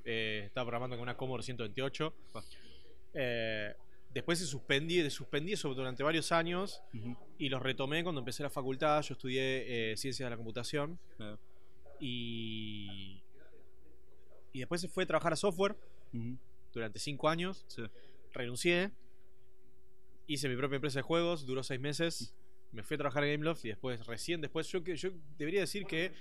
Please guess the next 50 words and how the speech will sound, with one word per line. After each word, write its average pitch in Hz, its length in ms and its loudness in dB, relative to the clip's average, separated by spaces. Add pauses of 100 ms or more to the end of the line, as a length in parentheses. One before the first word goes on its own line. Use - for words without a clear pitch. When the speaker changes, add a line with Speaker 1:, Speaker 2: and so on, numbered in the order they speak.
(200)
Speaker 1:
ahora 147 300 6
a 160 40 8
mis 135 220 -2
treinta 123 460 -2
y 120 100 -4
siete 160 340 2
años 165 460 0
es 127 180 -2
la 123 180 2
primera 135 540 -2
vez 147 140 0
que 135 80 -4
estoy 123 340 -4
como 101 300 -8
haciendo 120 300 -4
juegos, 123 680 -2 (520)
los 113 120 -2
juegos 165 140 2
que 139 100 2
quería 131 180 4
hacer, 143 240 4
lo 123 80 2
que 107 60 -2
Speaker 2:
Claro. 117 100 2
Speaker 1:
siempre 151 240 2
quise 143 220 0
hacer, 165 340 4 (220)
recién 151 300 2
ahora 160 200 2
estoy 151 160 0
en 139 60 -2
la 123 60 -4
posición 117 340 -4
de 120 60 -4
hacerlo. 104 400 -4
Speaker 2:
Sí, 123 180 0
sí, 110 100 -2
sí, 110 300 -4
sí. 101 60 -6 (320)
Ahí 117 120 -2
va. 120 160 -2 (460)
Sí, 147 300 4
es, 123 140 4
es 117 200 -2
lo 120 100 4
más 120 220 4
importante 104 420 0
eso 98 160 -6
también, 92 300 -8
¿no? 101 120 -8